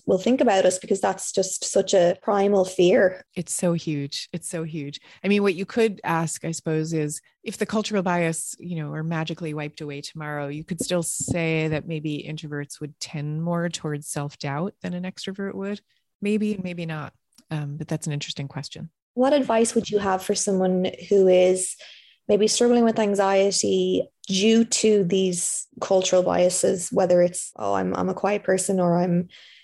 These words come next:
Speaker 1: a shy person," or, "I like that it's raining"? What advice would you have for them when the anxiety is because of that? How do they turn down the volume on that?
Speaker 2: I'm a huge believer in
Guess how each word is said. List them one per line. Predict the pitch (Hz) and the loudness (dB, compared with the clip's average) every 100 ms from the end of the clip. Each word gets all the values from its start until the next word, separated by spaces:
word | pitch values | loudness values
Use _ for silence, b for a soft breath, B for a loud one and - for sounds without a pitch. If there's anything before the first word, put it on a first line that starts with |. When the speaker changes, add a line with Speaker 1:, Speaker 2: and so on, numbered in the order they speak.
| B | B
Speaker 1:
a | - | -2
shy | 196 180 185 | 2 4 2
person," | 196 190 185 190 | 4 2 0 0
or, | 185 175 | 2 2
"I | 190 | 2
like | 180 196 - | 2 0 0
that | 190 | 0
it's | 190 | 0
raining"? | 190 185 190 185 175 175 b b b b _ _ _ | 2 2 2 2 0 -2 b b b b _ _ _
What | 180 214 | 0 0
advice | 196 190 185 | 2 0 0
would | 190 190 | 0 0
you | |
have | 185 185 180 | 0 -2 0
for | 190 | 2
them | 185 180 175 175 - - | 4 4 4 0 -2 -14
when | - - 190 202 | -14 -4 0 4
the | 196 | 4
anxiety | 190 196 190 | 4 2 2
is | 190 | 2
because | 202 - 208 185 | -2 0 0 0
of | 180 | -2
that? | - - - | -4 -8 -8
How | 180 | 0
do | 214 | 2
they | 233 | 2
turn | - 226 | 2 2
down | 202 | 2
the | 196 | 2
volume | 185 185 185 180 | 2 2 2 0
on | 180 | -2
that? | 165 - - - _ _ | -4 -6 -10 -12 _ _
Speaker 2:
I'm | 208 262 | -6 -4
a | 285 | -4
huge | 240 - 233 - | -6 -6 -8 -6
believer | 214 208 196 196 175 | -6 -4 -4 -4 -6
in | 175 180 175 170 170 | -6 -6 -4 -4 -6